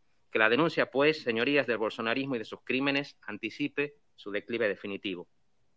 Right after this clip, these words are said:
Que el pueblo brasileño que nos escucha sepa que no están solos ni solas y que sepan también que en su batalla por la democracia, por las libertades, por los bienes comunes, somos muchos los que hoy decimos, como ellos mismos nos enseñaron, "Ninguém solta a mão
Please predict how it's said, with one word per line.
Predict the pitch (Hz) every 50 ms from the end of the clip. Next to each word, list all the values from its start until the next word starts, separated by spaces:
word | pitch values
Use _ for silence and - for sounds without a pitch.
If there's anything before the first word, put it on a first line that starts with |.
| _ _ _
Que | - 104
el | 98
pueblo | - 127 123 123
brasileño | 117 110 - - 110 120 120 123 117
que | 113 101
nos | 95 -
escucha | 104 98 - - 143 143 - 143 135
sepa | - - 113 - 107 98
que | 104
no | 98
están | 95 - 101 98 -
solos | - 123 123 120 113 107 -
ni | 95 92
solas | - 127 135 135 147 156 151 - - _ _ - - - _ -
y | - -
que | 131
sepan | - - 180 - 175 156 139
también | 135 131 139 135 131 120 95
que | - 101
en |
su | - -
batalla | 104 107 - 120 123 127 -
por | - 110
la | 104 101
democracia, | 101 101 107 98 - 143 143 143 - - 151 147 147 - _ _ _ _
por | - 107 98
las | 92
libertades, | 101 101 104 101 - - 135 135 135 131 139 135 - _ _ _ _ _
por | - 110 101
los | 95
bienes | 107 123 127 120 -
comunes, | - 113 117 123 135 143 147 156 156 - - _ _ - _ -
somos | - - 139 135 131 110
muchos | 117 127 147 151 147 - 160 151 147 -
los | 110 104 -
que | - 123
hoy | 120
decimos, | 117 117 110 - 131 131 135 135 139 135 -
como | _ - 101 104 113
ellos | 113 117 110 101
mismos | 117 - 123 117 110
nos | 107 98 -
enseñaron, | 107 95 - 110 104 113 117 120 123 131 139 143 - _ _ _ _ -
"Ninguém | 107 110 113 110 123 131 135 135 131 - _
solta | - - - 117 113 110 - 120 110 104 - -
a | 101
mão | 98 104 104 107 110 110